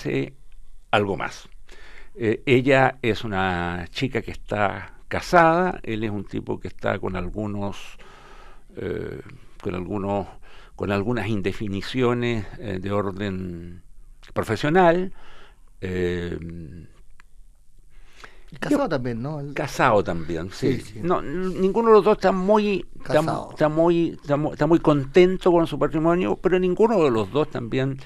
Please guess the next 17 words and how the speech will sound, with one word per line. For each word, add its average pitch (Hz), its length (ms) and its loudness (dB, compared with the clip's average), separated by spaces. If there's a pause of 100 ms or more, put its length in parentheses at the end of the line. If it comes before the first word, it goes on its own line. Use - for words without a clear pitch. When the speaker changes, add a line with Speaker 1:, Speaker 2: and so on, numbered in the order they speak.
(460)
Speaker 1:
eh, 110 160 4
viene 147 360 4
huyendo 131 600 2
de 110 80 -4
un 123 120 -4
fracaso 101 640 -6
matrimonial 98 800 -4
o 98 140 -4
de 101 60 -4
un 107 120 -6
desastre 101 540 -4
matrimonial. - 560 -10 (1000)
Esa 185 220 4
es 190 60 6
la 175 80 8
película. 120 560 2 (340)
Eh, 120 640 2